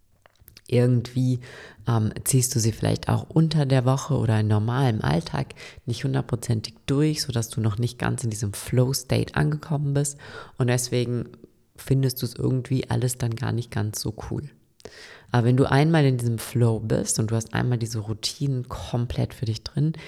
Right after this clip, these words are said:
dann willst du nie wieder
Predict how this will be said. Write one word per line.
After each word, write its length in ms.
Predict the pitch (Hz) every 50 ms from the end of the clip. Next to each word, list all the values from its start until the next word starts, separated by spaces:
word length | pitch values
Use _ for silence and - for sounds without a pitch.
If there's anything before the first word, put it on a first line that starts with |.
| - - - - - -
dann 320 | 123 120 120 120 117 113 - - - - _ _ _ _ _ _ _ _
willst 520 | - 117 107 123 127 127 123 - - - -
du 100 | 120 113
nie 400 | 113 110 110 113 113 110 104 98
wieder 520 | 107 110 110 101 104 107 107 107 - 131